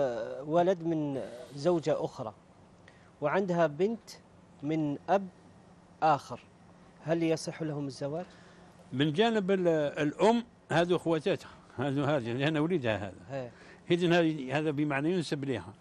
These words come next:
Speaker 2: لأن هذو ولادها كل، حتى ولو جابت من رجل آخر، فأصبحوا إخوة لأم.
Speaker 1: نعم.
Speaker 2: وهذا باباه، وهذا الأب هذا زاد أنجب ذرية أخرى،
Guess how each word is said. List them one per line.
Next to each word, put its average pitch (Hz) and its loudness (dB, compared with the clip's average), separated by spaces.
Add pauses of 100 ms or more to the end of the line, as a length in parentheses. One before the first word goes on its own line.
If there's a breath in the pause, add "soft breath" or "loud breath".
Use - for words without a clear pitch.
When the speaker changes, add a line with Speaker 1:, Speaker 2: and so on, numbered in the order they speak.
(360 loud breath)
Speaker 2:
لأن 151 2
هذو 160 2
ولادها 135 -2
كل، 123 -4 (120)
حتى - -2
ولو 214 6
جابت 165 0
من 165 -2
رجل 151 2
آخر، 117 -2 (260 loud breath)
فأصبحوا 170 2
إخوة 196 -4
لأم. 139 -6 (640)
Speaker 1:
نعم. 120 -12 (160)
Speaker 2:
وهذا 208 4
باباه، 160 2 (480 soft breath)
وهذا 147 2
الأب 160 -2
هذا 175 2
زاد 165 0
أنجب 175 -4
ذرية 165 0
أخرى، 120 -2